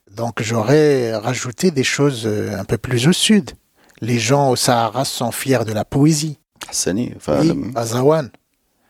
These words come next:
Speaker 1: Ils sont fiers de leur musique. Ils sont fiers de la, de la poésie. Il y a certaines, euh,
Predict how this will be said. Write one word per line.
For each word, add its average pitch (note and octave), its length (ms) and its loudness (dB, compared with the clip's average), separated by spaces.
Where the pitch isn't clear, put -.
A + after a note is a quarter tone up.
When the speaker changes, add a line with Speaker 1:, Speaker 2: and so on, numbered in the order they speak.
Speaker 1:
Ils G2+ 60 -12
sont - 180 -6
fiers A2 280 -6
de G#2+ 60 -10
leur G#2 220 -6
musique. C#3 520 0
Ils G#2+ 100 -12
sont A2 220 -4
fiers A#2 320 -2
de G#2 80 -8
la, G2 160 -4
de A2 60 -6
la G2+ 140 0
poésie. C#3 600 2
Il B2 60 -6
y A2 40 -4
a - 20 -4
certaines, B2+ 640 0
euh, G#2 360 2